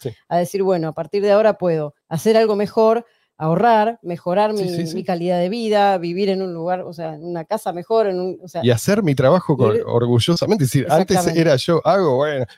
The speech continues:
Speaker 1: no lo voy a hacer, no me voy a esforzar porque me voy a forzar, ¿sí? Es lo mismo. El,
Speaker 2: Es
Speaker 1: el
Speaker 2: un
Speaker 1: resultado
Speaker 2: cambio de mentalidad.
Speaker 1: Absolut-,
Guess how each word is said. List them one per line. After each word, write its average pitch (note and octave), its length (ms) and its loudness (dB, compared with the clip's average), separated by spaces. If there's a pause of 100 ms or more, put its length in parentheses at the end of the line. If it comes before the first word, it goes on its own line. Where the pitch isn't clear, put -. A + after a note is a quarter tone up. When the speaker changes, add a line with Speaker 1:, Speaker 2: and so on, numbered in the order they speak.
Speaker 1:
no C#3+ 80 0
lo D3+ 60 4
voy D3+ 140 4
a C3+ 40 2
hacer, C3 220 -4
no D3 80 0
me E3 60 2
voy E3+ 100 2
a - 20 2
esforzar C3 720 0 (100)
porque B2 220 -6
me G2 80 -4
voy F#2+ 100 -2
a F#2+ 60 -2
forzar, F2+ 400 -6
¿sí? A#2 100 -4
Es B2 80 2
lo G2+ 140 0
mismo. F2+ 320 -6 (400)
El, G#2 240 -2
Speaker 2:
Es A#2+ 60 -4
Speaker 1:
el A2+ 80 2
Speaker 2:
un A2 40 2
Speaker 1:
resultado A#2 440 0
Speaker 2:
cambio B3 280 0
de F#3+ 220 0
mentalidad. E3+ 640 0
Speaker 1:
Absolut-, C3 340 0